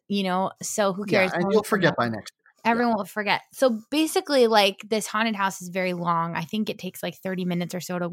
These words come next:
Speaker 1: get through. And we just, like, thought, we kept thinking it was over because you keep g-,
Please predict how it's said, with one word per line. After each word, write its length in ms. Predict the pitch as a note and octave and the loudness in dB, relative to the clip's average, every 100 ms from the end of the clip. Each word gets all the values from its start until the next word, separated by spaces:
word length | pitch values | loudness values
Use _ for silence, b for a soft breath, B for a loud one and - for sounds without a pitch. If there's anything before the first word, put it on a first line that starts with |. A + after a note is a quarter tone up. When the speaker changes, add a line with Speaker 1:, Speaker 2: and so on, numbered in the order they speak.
| D#3 | -8
Speaker 1:
get 220 | F#3+ D#3+ - | -6 -6 -4
through. 320 | F#3 F3+ F3+ - b b b b - | -2 0 -2 -6 b b b b -2
And 440 | G#3+ G3+ G3 G3 - _ _ _ _ - | 0 2 0 -4 -8 _ _ _ _ -10
we 400 | G3 A3 A#3 C4 - | -6 -2 0 0 0
just, 240 | G#3+ A3+ - | -2 -2 2
like, 260 | G#3 F#3 - _ - | 0 0 -10 _ 2
thought, 320 | G3+ G3 G3 - - | 8 8 6 0 -6
we 140 | G#3+ | -4
kept 200 | G#3 D#4 | 0 0
thinking 280 | E4 D#4 D4+ | 2 0 2
it 100 | C4 | 2
was 160 | G3+ F#3+ | 0 -4
over 540 | F3+ F3+ F#3+ B3 C4+ C#4 | -2 -2 0 4 4 4
because 320 | A3 G#3+ G3 | 2 0 0
you 80 | G3+ | -2
keep 300 | - A3+ - _ | -4 -6 -6 _
g-, 60 | - | -8